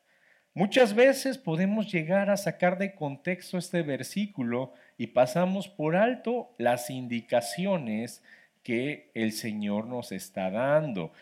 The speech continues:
Creemos que solamente se trata de orar, de buscar a Dios, como nosotros queramos, ¿no? Hay que,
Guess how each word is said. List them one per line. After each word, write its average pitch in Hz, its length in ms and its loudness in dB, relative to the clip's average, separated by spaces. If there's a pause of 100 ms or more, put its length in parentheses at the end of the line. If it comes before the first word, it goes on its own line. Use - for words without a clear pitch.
(140)
Creemos 202 560 2
que 165 140 -2
solamente 214 1080 2 (200)
se - 220 -2
trata 113 720 4
de 117 120 2
orar, 92 540 2 (240)
de 135 160 2
buscar 131 500 2
a 160 80 4
Dios, 110 520 -4 (240)
como 123 260 -4
nosotros 180 720 -2
queramos, 90 560 -2
¿no? 202 380 -6
Hay 131 240 -2
que, 131 260 -8